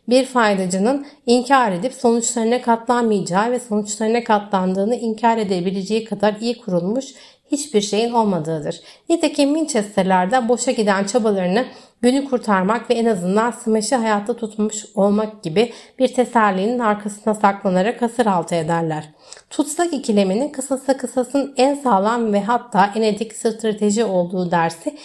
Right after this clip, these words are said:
dini öğretilere de aykırıdır. Kısasa kısas yer yanağınızı çevirmek yerine size eski ahit-, akitteki göze göz doktrinini öğretir. Çocukluğumuzda kısasa kısas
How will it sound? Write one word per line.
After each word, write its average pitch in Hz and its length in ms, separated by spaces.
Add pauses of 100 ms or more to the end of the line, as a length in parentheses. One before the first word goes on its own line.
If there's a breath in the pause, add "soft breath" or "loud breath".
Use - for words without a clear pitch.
(240 loud breath)
dini 262 300
öğretilere 226 640
de 185 60
aykırıdır. 160 600 (340 loud breath)
Kısasa 285 460
kısas 269 340 (100)
yer 254 260
yanağınızı 233 560
çevirmek 233 580
yerine 196 360 (280 loud breath)
size 240 280
eski 240 460
ahit-, 214 440
akitteki 208 720 (560 loud breath)
göze 240 280
göz 269 320 (260)
doktrinini 226 640
öğretir. 170 480 (420)
Çocukluğumuzda 254 880 (240 loud breath)
kısasa 294 520
kısas 262 420